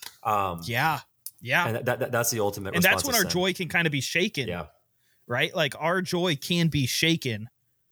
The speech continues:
Speaker 2: when we lose Jesus as the bedrock of everything that we are.
Speaker 1: Yeah.
Speaker 2: Right? And so I, I, I love how you mentioned, you know, earlier in Psalm fifty-one, a broken and contrite heart. And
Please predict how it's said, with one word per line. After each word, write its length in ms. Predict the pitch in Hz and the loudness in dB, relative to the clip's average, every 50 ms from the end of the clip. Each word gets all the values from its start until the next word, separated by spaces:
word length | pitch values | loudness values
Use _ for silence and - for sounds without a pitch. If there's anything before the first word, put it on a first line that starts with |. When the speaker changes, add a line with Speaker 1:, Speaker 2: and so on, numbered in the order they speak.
| _ _ _ _ _ _ _ | _ _ _ _ _ _ _
Speaker 2:
when 340 | - 156 160 180 185 180 175 | -4 0 2 2 4 4 2
we 180 | 165 180 175 156 | 2 4 4 4
lose 580 | 147 139 139 156 185 196 180 165 151 139 120 | 2 2 2 2 2 2 2 2 2 0 0
Jesus 500 | 117 110 135 156 170 170 139 165 156 - | 0 0 2 4 4 4 4 4 2 2
as 120 | 151 139 120 | 2 0 0
the 100 | 139 131 | -2 -2
bedrock 580 | 123 - 135 135 135 139 139 131 131 123 - | 0 2 2 2 2 2 0 0 0 0 -2
of 100 | 135 117 | -4 -4
everything 460 | 123 123 117 131 127 - 127 123 120 | -2 -4 -4 -4 -6 -6 -6 -6 -6
that 140 | 117 110 90 | -8 -10 -10
we 160 | 87 110 104 | -12 -12 -12
are. 100 | 104 92 - | -12 -10 -10
Speaker 1:
Yeah. 160 | 101 107 107 - - _ _ _ _ _ _ _ _ _ _ _ _ _ | -10 -10 -10 -12 -18 _ _ _ _ _ _ _ _ _ _ _ _ _
Speaker 2:
Right? 280 | - 113 107 113 123 - _ _ _ _ _ _ _ _ _ _ _ - - - | -12 -10 -10 -10 -12 -14 _ _ _ _ _ _ _ _ _ _ _ -12 0 2
And 160 | 175 175 165 | 2 4 4
so 520 | - - 190 180 170 165 160 156 151 - - _ _ _ _ _ _ _ _ _ _ _ _ _ - | 2 2 2 2 0 0 0 0 -2 -6 -10 _ _ _ _ _ _ _ _ _ _ _ _ _ -4
I, 120 | 156 156 139 123 | -2 -2 0 2
I, 140 | 147 151 143 107 98 - _ _ - | 2 2 0 0 -6 -14 _ _ -2
I 80 | 151 160 | 0 0
love 340 | 156 151 165 180 190 190 | 0 0 0 0 0 0
how 80 | 202 196 | 0 -2
you 160 | 185 175 151 | 0 0 0
mentioned, 640 | 139 143 143 143 139 - 143 139 131 123 123 - - - | 0 0 0 0 0 -2 -2 -2 -2 -2 -4 -6 -8 -8
you 180 | 85 127 135 | -6 -4 -2
know, 320 | 131 127 120 117 113 117 - - | -2 0 -2 -2 -4 -6 -6 -4
earlier 300 | 143 139 135 135 131 127 | -2 0 0 0 0 -2
in 60 | 123 | -2
Psalm 220 | - - 127 120 117 | -4 -4 -4 -6 -6
fifty-one, 400 | 127 117 - 123 120 117 120 117 | -8 -10 -8 -6 -6 -4 -4 -6
a 40 | |
broken 380 | 107 - 117 117 120 - 123 120 | -6 -6 -6 -6 -6 -6 -8 -10
and 80 | 117 - | -10 -10
contrite 400 | - 120 - - 117 113 - - | -10 -12 -10 -10 -10 -10 -10 -10
heart. 280 | - 117 113 117 101 - - - - - - - - - - _ _ _ _ | -12 -12 -12 -12 -14 -18 -20 -20 -20 -20 -20 -20 -20 -20 -20 _ _ _ _
And 300 | - 147 143 139 135 135 | 0 2 2 2 0 -4